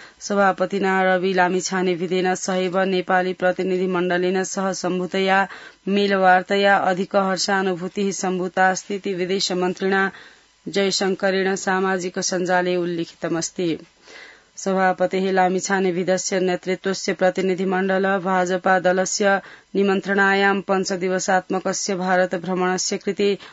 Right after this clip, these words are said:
सोमवासरे नवदेहलीं सम्प्राप्तोऽस्ति।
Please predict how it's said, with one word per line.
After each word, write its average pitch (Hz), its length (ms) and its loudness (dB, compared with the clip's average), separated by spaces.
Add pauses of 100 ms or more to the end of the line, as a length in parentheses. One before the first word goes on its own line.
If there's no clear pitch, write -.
(140)
सोमवासरे 190 880 2
नवदेहलीं 180 760 0
सम्प्राप्तोऽस्ति। 170 1000 -2